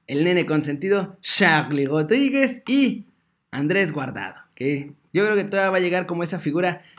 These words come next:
hiper mega veterana del Tri. Ya ven que siempre en cada mundial traemos uno, pues yo creo que esa va a ser Guardadito. Y la delantera, muchachos, la delantera.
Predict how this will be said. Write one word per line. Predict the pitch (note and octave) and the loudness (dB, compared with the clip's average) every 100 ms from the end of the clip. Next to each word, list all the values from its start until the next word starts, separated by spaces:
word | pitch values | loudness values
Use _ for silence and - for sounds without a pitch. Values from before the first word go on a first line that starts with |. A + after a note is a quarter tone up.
| - | -8
hiper | G3+ G3+ F3+ | -4 0 0
mega | D#3+ D#3 D3+ | 0 0 0
veterana | D3 D3 D3+ F3+ F3+ | 0 -2 -2 0 -2
del | C#3+ | -4
Tri. | D#3 | -2
Ya | F#3+ | 0
ven | F#3 F3+ | 0 -2
que | D3+ | -4
siempre | E3 D#3+ | -6 -4
en | D#3 | -6
cada | D#3+ E3 | -4 -4
mundial | C#3+ C3+ D3+ | -2 -2 -2
traemos | D3+ D3 D3 C#3+ | -2 -4 -4 -4
uno, | F#3+ G#3 | -4 -6
pues | C3+ | -6
yo | C#3+ | -4
creo | C#3+ | -4
que | C#3 C#3+ | -4 -6
esa | D3 D3 | -4 -4
va | C#3+ | -4
a | |
ser | C3+ D3 - D3 | -4 -6 -6 -4
Guardadito. | D3+ E3 C#3+ C3+ A#2+ A#2 - - _ - - | 2 2 2 0 -4 -8 -18 -20 _ -20 -10
Y | E3+ | -6
la | G3 | -2
delantera, | G3+ G3 F#3+ F3+ C#3+ | 0 0 -2 -4 -4
muchachos, | C#3 C#3 D3+ D#3 - - - _ _ _ - | -6 -8 -10 -12 -16 -20 -20 _ _ _ -8
la | D3 C#3 | -6 -4
delantera. | C3 A#2+ G#2 G2+ - | -6 -8 -14 -20 -20